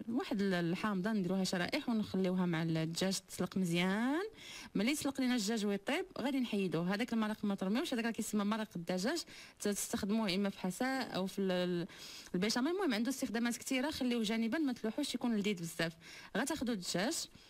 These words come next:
غادي تقطعوه عادي كما كديروا البسطيله، تحيدوا العظام والجلده والمسائل كامله، تخليوه غير ال-، الحيمه، وغادي تمشيو نحضروا ال-، نحضروا ال-، الصلصه عفواً. غنحتاجوا فيها البصل،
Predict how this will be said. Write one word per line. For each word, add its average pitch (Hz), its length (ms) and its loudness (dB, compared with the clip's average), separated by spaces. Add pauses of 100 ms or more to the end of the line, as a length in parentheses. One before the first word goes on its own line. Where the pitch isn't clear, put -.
(140)
غادي 208 140 2
تقطعوه 190 440 -2
عادي 220 300 0
كما 220 240 0
كديروا 190 320 -2
البسطيله، 180 600 0
تحيدوا 233 360 0
العظام 196 460 0
والجلده 180 400 2
والمسائل 180 400 0
كامله، 190 460 2
تخليوه 214 400 2
غير 226 160 2
ال-، 196 140 2
الحيمه، 180 680 2 (600)
وغادي 247 320 0
تمشيو 285 280 2
نحضروا 202 640 0
ال-، 175 280 2
نحضروا 185 420 0
ال-، 180 140 2
الصلصه 170 560 0
عفواً. 175 240 0 (500)
غنحتاجوا 240 380 0
فيها 214 240 0
البصل، 175 400 0